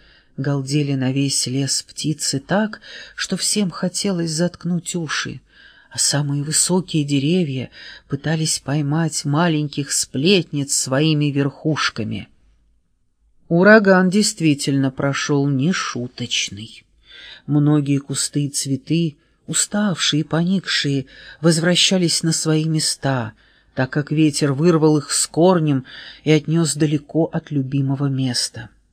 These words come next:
Трава, деревья и все тропки выглядели потрепанными и испуганно молчали. Грибы и пни галдели и ворчали,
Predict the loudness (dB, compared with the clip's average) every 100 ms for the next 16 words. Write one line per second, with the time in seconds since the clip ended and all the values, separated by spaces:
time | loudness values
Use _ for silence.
0 | _ -20 -20 -6 -2 0 2 2 0 0
1 | 2 2 2 -2 -2 -2 -2 2 2 0
2 | -2 -4 -4 -8 -20 -2 0 2 2 2
3 | 0 0 -4 -2 2 4 4 2 -2 -2
4 | -4 -8 _ _ _ -10 -6 -4 -2 -2
5 | 0 0 0 -2 -2 -2 -2 -4 -6 -12
6 | _ _ _ _ _ _ _ _ _ _
7 | 0 2 4 2 2 0 0 0 2 2
8 | 2 4 4 4 2 2 0 0 4 4
9 | 4 0